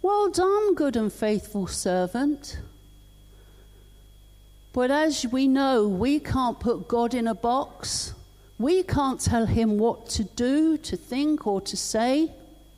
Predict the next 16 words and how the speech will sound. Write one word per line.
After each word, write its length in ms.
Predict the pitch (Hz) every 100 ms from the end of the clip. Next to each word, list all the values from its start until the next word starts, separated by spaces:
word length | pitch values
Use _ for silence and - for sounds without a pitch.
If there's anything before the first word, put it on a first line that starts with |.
| - - - - - - - - - - - - - - - - - - - - - - -
That 260 | 302 320
verse, 600 | 233 302 285 233 180 -
"Well 220 | 254 262 262
done, 280 | 269 262
good 180 | 240 254
and 140 | 240 226
faithful 360 | 262 254 269
servant," 540 | - - 285 254 208 175
it's 240 | 233 -
in 260 | 262 262 254
Matthew's 500 | 302 - - 240 202
Gospel, 560 | - 214 - - 185
Matthew 360 | 180 240 - 254
twenty-five, 720 | - 254 254 247 - 233 214
verse 240 | 226 226
thirty-three, 760 | - 226 226 226 - 262 226 185